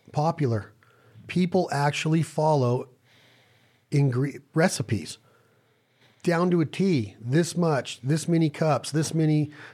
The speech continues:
teaspoons, tablespoons, this much vinegar, this much honey, whatever it is. And that's why Rachel Ray and Martha Stewart and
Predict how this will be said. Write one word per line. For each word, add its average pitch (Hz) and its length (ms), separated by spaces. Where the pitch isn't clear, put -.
teaspoons, 139 580
tablespoons, 135 760
this 151 180
much 160 360
vinegar, 135 600
this 147 220
much 165 320
honey, 147 320
whatever 180 320
it 180 60
is. 196 340
And 156 260
that's 175 180
why 156 240
Rachel 151 440
Ray 143 340
and 123 100
Martha 147 300
Stewart 156 440
and 113 160